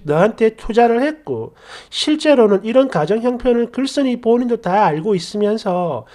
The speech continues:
그냥 부잣집 자녀인 척 했던 거 아니냐 이거죠. 내 말이 맞죠?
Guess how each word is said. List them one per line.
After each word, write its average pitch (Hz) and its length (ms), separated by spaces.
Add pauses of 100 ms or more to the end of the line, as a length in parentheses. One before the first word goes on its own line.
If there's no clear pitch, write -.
(200)
그냥 214 440
부잣집 254 480
자녀인 233 420
척 - 380
했던 247 240
거 262 60
아니냐 226 400
이거죠. 196 920 (640)
내 165 120
말이 214 220
맞죠? 220 720